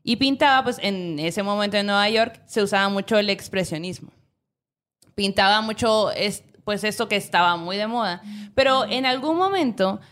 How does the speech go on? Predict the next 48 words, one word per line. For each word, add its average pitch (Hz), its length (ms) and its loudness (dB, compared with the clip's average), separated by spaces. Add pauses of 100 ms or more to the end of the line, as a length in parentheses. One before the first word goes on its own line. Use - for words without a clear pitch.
(160)
pasa 262 460 2
que, 226 920 0
pues, 247 200 2
de-, 233 140 2
se 240 140 0
da 247 120 2
cuenta 285 380 -2
que, 254 300 -2
pues, 262 200 -4
como 254 160 -2
que 254 120 -2
no 240 100 2
lo 285 100 4
llena, 285 320 -2
no 247 140 0
la 277 100 2
llena 277 280 0
tanto, 196 440 -6
¿no? 240 220 -6
Como 226 180 -2
que 202 140 0
ya 226 160 2
había 247 260 2
algo 262 220 0
que 294 80 -2
faltaba 254 500 0
y 240 140 -4
descubre 240 580 -2
el 220 120 0
arte 202 340 0
precolombino. 196 680 -6 (520)
Entonces, 233 640 0 (260)
se 240 160 -2
enamora 185 420 -4
de 165 160 -8
eso, 151 240 -12
¿no? 180 220 -8
Se 190 100 -10
enamora 220 560 2
de 247 140 2
ese 240 180 -2
arte. 220 400 -2 (440)
Hay 254 300 2
un 294 200 -2
dato 262 280 0
pequeño 240 300 -4
que 208 300 2
se 185 120 -6